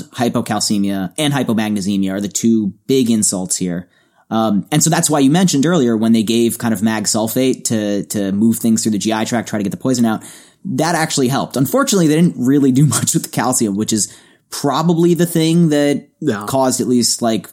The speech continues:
Speaker 1: the arrhythmias that probably killed a lot of these people, uh, unfortunately.
Speaker 2: Oh, yeah. And, and here's, here's some, speaking of arrhythmias, uh, I'm, I'm, I'm ganking this from, uh, Goldfranks.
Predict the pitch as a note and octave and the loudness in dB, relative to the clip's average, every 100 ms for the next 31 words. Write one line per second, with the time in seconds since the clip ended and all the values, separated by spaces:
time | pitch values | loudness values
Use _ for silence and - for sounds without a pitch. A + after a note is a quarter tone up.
0 | _ _ _ _ _ A#2+ B2+ C#3 C3 B2+ | _ _ _ _ _ -12 -2 0 2 2
1 | A#2+ B2 B2+ A2+ A2+ A#2 A2 G#2+ A2 G#2+ | 2 2 2 -2 -2 -2 -2 0 -2 -2
2 | G#2 G2+ F#2+ F#2 A2 A#2 A2 A2+ _ _ | -4 -4 -4 -2 -2 0 -2 -4 _ _
3 | _ - G#2+ A2+ - A2+ F3 A2+ G#2+ A2 | _ -10 -4 -2 -2 0 2 2 0 -2
4 | A2+ - _ _ _ _ C#3+ C#3+ C#3 C#3+ | -4 -8 _ _ _ _ -2 -2 -2 -2
5 | C#3+ B2+ G#3 G#3+ - D3+ F#3 F#3 F3+ D3 | -2 0 0 0 -2 -2 0 0 -2 -2
6 | - - F3 E3 B2 A2+ A2+ A#2+ A2+ A2+ | -2 -4 -2 -2 -2 -2 0 -2 0 0
7 | A2 G#2+ - - A2 A2 A2 A2 A#2 A#2+ | 0 -2 -4 -4 -4 -4 -4 -4 -4 -4
8 | A2 A2+ A2+ A2 A#2 A2+ G#2 - - A2 | -2 -2 -2 -4 -4 -6 -6 -10 -10 -6
9 | B2+ A#2+ A#2 A2+ A2+ - B2 A2 G#2+ G2 | -4 -4 -2 -2 -2 -4 -4 -2 -2 -4
10 | A#2 A2 A2 B2 A#2+ - A2 G#2+ A2+ | -6 -6 -4 -2 -2 -4 -6 -4 -6